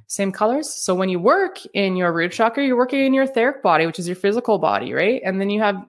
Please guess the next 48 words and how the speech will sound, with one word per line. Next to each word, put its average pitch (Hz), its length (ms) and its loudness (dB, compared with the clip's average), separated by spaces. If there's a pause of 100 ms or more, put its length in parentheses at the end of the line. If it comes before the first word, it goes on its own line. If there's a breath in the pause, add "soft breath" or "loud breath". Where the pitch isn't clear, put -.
(120)
your, 196 560 0
um, 185 220 2
sacral, 214 500 2
which 233 160 0
is 180 120 -6
your 185 120 0
emotional. 208 540 0
Then 208 160 0
you 180 40 0
have 170 80 -2
your 180 100 -4
solar, 214 400 2
which 226 160 -4
is 175 80 -6
your 180 100 -4
mental. 208 480 0
Then 196 140 0
you 185 60 0
move 190 140 -2
into 185 140 -2
the - 140 -4
astral, 220 520 2
right? 208 160 2
That's 196 160 -2
what 196 60 2
I 185 80 0
was - 60 -10
talking 202 160 0
about, 208 100 0
your - 80 -8
spiritual 202 460 -2
self, 240 340 -2 (540 loud breath)
your 165 100 -4
heart. 214 400 0 (480 soft breath)
Uh, 170 220 2
etheric 214 480 2
is 175 100 -2
your 175 80 -4
throat, 233 640 -2 (100)
and 180 200 -2
then, 175 320 0
which 160 260 -4
is 151 160 -6
your 160 120 -4
voice, 147 500 -2
right? 147 260 -2
The 151 80 -10
truth. 156 560 -4